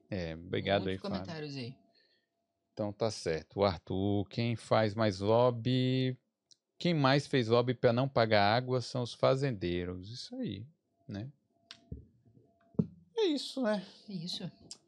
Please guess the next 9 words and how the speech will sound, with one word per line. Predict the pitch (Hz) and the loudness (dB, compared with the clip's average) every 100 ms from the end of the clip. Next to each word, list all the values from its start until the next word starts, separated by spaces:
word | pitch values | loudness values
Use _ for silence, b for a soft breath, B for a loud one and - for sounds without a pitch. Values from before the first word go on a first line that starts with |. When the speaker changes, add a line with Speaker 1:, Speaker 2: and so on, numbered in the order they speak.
| b _ _ - | b _ _ 0
Speaker 1:
Galera, | 160 196 185 | 4 6 6
obrigado. | 143 202 151 165 175 202 - | 4 6 6 6 4 0 -2
É, | 165 165 165 160 156 151 151 147 147 | 4 6 8 8 8 8 8 6 4
esse | - 175 - | 2 -2 0
foi | 170 | 2
mais | 160 151 | 4 4
um | 147 | 6
Boulder | 139 143 127 | 6 6 4
Solo. | - 143 143 156 170 | 6 6 8 6 4